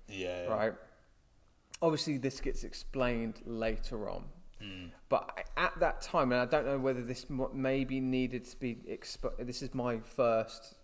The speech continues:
Speaker 2: and only gripe, to be honest, in the movie, um, is that there's no real explanation about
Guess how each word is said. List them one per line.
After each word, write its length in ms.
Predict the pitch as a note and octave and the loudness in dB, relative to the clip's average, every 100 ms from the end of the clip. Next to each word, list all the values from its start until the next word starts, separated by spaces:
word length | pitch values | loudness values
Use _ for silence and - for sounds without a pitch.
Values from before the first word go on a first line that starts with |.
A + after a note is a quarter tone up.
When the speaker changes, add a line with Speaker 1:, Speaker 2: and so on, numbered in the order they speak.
| - | -6
Speaker 2:
and 140 | A2 | -2
only 260 | A2 A2+ A#2+ | 0 0 -2
gripe, 340 | A#2+ A2+ G#2+ | 0 0 0
to 80 | - | -4
be 80 | G2 | -6
honest, 240 | G2+ - | -6 -6
in 120 | - A2 | -6 -4
the 60 | |
movie, 340 | A2 G#2+ D#2+ A#2 - - - - - | -4 -4 -6 -8 -14 -20 -20 -20 -4
um, 320 | G#2+ G#2 G#2 - | 0 0 0 -2
is 180 | C3 - | -2 2
that 260 | A2 - - | 0 0 0
there's 280 | C3 B2 C3 | 2 2 2
no 120 | C3+ | 2
real 240 | C#3 C3+ | 4 2
explanation 680 | C3 - - A#2+ A#2+ - A#2+ | 2 0 -4 0 -2 -2 -4
about 440 | A2 A2 G#2 G2+ | 0 0 0 -2